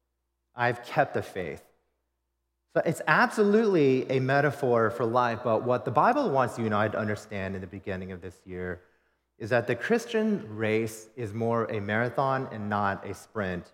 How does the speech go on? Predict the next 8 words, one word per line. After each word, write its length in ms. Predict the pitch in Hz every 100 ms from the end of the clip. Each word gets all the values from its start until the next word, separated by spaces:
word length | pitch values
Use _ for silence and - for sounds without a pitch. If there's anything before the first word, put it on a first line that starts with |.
| -
even 240 | 110 123
though 140 | 120 117
there's 240 | 110 92
moments 720 | 110 113 131 123 107 104 - -
in 160 | 110 98
which 160 | 98 92
you 80 |
sprint. 480 | 85 - 107 85 85